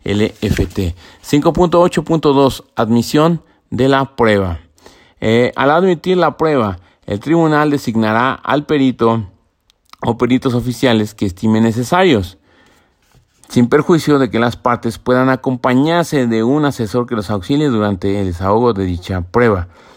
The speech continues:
Al admitir la prueba, el tribunal designará al perito o peritos oficiales que estimen necesarios, sin perjuicio de que las partes puedan acompañarse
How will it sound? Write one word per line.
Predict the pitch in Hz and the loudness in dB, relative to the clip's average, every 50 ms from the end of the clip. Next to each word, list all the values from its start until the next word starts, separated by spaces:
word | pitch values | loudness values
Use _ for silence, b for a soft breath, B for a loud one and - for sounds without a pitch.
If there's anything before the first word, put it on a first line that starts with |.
| b b b | b b b
Al | b - 92 | b -2 0
admitir | 98 104 110 110 110 135 143 | 2 4 4 2 2 2 2
la | 147 151 147 | 2 2 2
prueba, | 170 180 165 160 | 2 2 2 2
el | 151 135 | 2 0
tribunal | - 127 120 120 117 120 135 139 | 0 0 0 2 2 2 0 0
designará | 139 - 117 107 110 107 113 120 | -2 -2 -2 -2 0 0 0 0
al | 123 127 120 | -2 -2 -4
perito | - 101 104 120 127 - 147 139 | -4 -4 -2 -2 -2 -2 -4 -4
o | - - 147 151 | -2 -4 -4 -4
peritos | 156 120 110 - - 110 | -2 -4 -4 -4 -6 -8
oficiales | 110 101 101 92 - 117 113 113 113 110 - | -8 -6 -6 -4 0 0 0 2 0 -2 -6
que | - - | -10 -8
estimen | - - 110 107 110 | -2 0 2 2 2
necesarios, | 110 101 - 135 151 151 139 123 117 - B B B B B | 0 0 -2 -2 0 0 0 -2 -4 -6 B B B B B
sin | B - 117 110 | B -4 -2 0
perjuicio | 120 113 90 147 143 147 160 | 0 0 0 0 0 2 2
de | 156 156 | 2 2
que | - 156 | 2 2
las | 151 147 131 | 0 0 0
partes | - - 139 120 110 - 110 104 - | -2 -2 -2 -2 -2 -4 -6 -8 -6
puedan | - - 113 113 110 104 98 90 - | -4 -2 0 2 2 0 -2 -4 -6
acompañarse | - 98 - - 117 117 - 107 101 101 101 95 87 - 92 87 | -10 -8 -6 -6 -4 -2 0 0 2 2 0 -2 -2 -4 -6 -8